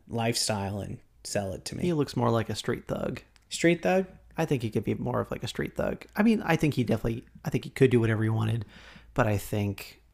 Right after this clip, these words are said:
Speaker 2: he's got that, uh, like, character actor, character actor baggage of
Speaker 1: Oh.
Speaker 2: this is what he's known for. This is the last role that just came out. If he was cast as the Riddler,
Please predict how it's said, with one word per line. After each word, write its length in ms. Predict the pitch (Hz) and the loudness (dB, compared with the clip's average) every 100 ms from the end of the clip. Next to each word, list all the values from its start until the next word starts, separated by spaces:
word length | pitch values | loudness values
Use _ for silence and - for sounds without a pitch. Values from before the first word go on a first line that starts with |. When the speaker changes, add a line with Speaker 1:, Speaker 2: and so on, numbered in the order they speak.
| _ | _
Speaker 2:
he's 180 | 131 120 | -2 0
got 280 | 127 110 - | 2 0 0
that, 340 | 104 101 - - | -2 -2 -4 -4
uh, 360 | 110 101 98 - - _ _ _ 180 - | -2 0 -2 -6 -10 _ _ _ -20 -10
like, 220 | - - - _ _ | -6 -6 -8 _ _
character 320 | - 127 - | 0 0 2
actor, 240 | 107 101 90 - _ - | -4 -4 -10 -16 _ -6
character 420 | 131 127 - 110 | -2 -2 0 0
actor 300 | 104 104 101 | 0 -4 -8
baggage 640 | 92 101 107 113 113 - - | -4 -2 0 0 0 -6 -6
of 300 | - 101 101 | 0 2 2
Speaker 1:
Oh. 640 | 131 131 123 123 120 117 117 | 2 2 2 2 0 0 4
Speaker 2:
this 200 | 127 120 | 4 4
is 80 | 113 | 4
what 160 | 113 107 | 4 4
he's 220 | 107 98 | 2 2
known 240 | 113 127 | 4 4
for. 280 | 117 127 123 | 2 4 4
This 200 | 113 107 | 2 0
is 100 | 107 | -2
the 80 | 110 | -2
last 300 | 110 110 - | 0 -2 -2
role 100 | 107 | -2
that 100 | 117 | -4
just 180 | - - | -8 -8
came 200 | - 107 | -4 0
out. 340 | 110 113 117 - - - - | 2 2 0 -4 -18 -20 -10
If 160 | - | -6
he 80 | - | -2
was 260 | 101 117 110 | 0 2 0
cast 300 | 107 104 - | 0 -2 -4
as 100 | - | -4
the 100 | 113 | -2
Riddler, 580 | 110 107 107 101 101 | 0 0 2 2 0